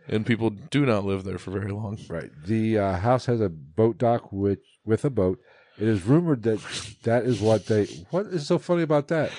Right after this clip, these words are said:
Speaker 2: The house has a boat dock with a Volkswagen Passat.
Speaker 1: Well, I could, I could have just said it had a boat dock. Maybe they didn't have a boat.
Speaker 2: Maybe they
Speaker 1: But
Speaker 2: had an
Speaker 1: I
Speaker 2: aqua
Speaker 1: said
Speaker 2: car.
Speaker 1: this because it's very important to what I was about to say. If you would have let me fucking finish.
Speaker 2: The boat or the dock?
Speaker 1: Both.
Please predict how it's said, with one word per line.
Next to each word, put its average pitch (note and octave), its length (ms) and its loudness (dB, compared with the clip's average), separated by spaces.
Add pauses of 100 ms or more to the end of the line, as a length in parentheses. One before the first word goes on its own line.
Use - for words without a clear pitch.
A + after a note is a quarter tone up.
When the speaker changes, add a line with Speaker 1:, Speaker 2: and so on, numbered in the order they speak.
(140)
Speaker 2:
The B2 80 2
house A#2+ 420 4
has A2+ 280 2
a C#3+ 100 2
boat A#2 280 6
dock A#2+ 320 4
with A2 180 2
a G#2 140 0
Volkswagen G#2 600 0
Passat. A2+ 460 4 (1200)
Speaker 1:
Well, F#3+ 180 2
I C#3 140 6
could, D3 300 2
I C3+ 100 4
could D3 160 4
have C3+ 80 4
just B2+ 100 2
said A#2+ 140 4
it G#2 40 2
had A2 140 2
a G2+ 80 2
boat A#2 300 0
dock. F#2 280 -6 (360)
Maybe F#2 360 -4
they A#2+ 120 6
didn't B2+ 160 4
have C#3 140 2
a E3+ 60 2
boat. C3 320 4 (120)
Speaker 2:
Maybe G2+ 160 -2
they C3 100 6
Speaker 1:
But - 40 6
Speaker 2:
had G#2+ 80 4
an G#2 120 2
Speaker 1:
I A#2 180 6
Speaker 2:
aqua A#2+ 120 4
Speaker 1:
said G3 160 8
Speaker 2:
car. A3 80 6
Speaker 1:
this D3+ 220 4
because D#3 600 2
it's C3 180 4
very C#3 200 8
important C#3 320 6
to C3 60 6
what C3 100 10
I A#2+ 80 8
was A#2 120 4
about C#3 260 4
to - 60 -16
say. C#3+ 100 4
If B2+ 120 0
you A#2+ 80 2
would A2+ 80 6
have F#2+ 80 2
let D#3+ 200 4
me F3 80 -2
fucking D3+ 340 0
finish. G2+ 400 0
Speaker 2:
The A#2 80 2
boat A#2 300 6
or A2 80 6
the F#2+ 100 0
dock? F2 420 -6 (100)
Speaker 1:
Both. A2 460 4